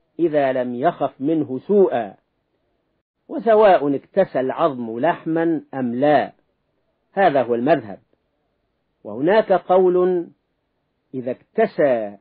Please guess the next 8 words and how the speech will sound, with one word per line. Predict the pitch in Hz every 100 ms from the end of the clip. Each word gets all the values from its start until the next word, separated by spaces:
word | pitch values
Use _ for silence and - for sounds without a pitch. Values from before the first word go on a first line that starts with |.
| 113
العظم | 123 123 135 175 131 131 131
لحما | 139 175 - 120 120 151 139 107 95 _ _
لا | 107 131 165 175
ينزع | 180 175 147 107 120 113 82 _ _ _ _ _ _ _
وإن | - 117 180 180 147
لم | 135 123
يخف | 143 151 123
الهلاك"، | 117 104 120 147 113